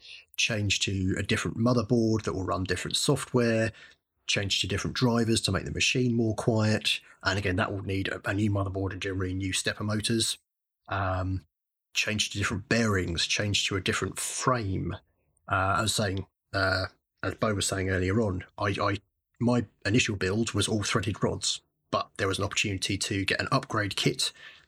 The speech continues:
that replaced all of that with extruded aluminium. And that, again, helped the machine be more stable, reduce vibration. Um, there, there's always an opportunity to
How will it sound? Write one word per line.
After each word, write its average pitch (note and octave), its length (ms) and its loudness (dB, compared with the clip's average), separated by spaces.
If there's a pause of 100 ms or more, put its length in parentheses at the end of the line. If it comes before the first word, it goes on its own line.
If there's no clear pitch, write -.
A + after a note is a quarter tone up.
that G#2+ 160 0
replaced G2+ 460 -2 (120)
all A#2+ 260 2
of - 120 -4
that G2+ 340 -4
with G2+ 300 -2
extruded G2+ 460 -2
aluminium. G#2+ 500 2 (800)
And F#2+ 380 -2
that, G#2 200 -2 (460)
again, G2 260 -2
helped - 320 -2
the G2+ 60 0
machine F#2+ 460 0
be F#2 100 0
more F#2 240 0
stable, A#2 460 2
reduce G#2 280 -2
vibration. A2+ 680 0 (580)
Um, G#2 560 0 (1200)
there, C3+ 240 4
there's A#2 240 2
always A#2 440 2
an G2 80 -2
opportunity G2+ 500 -2
to F#2+ 480 2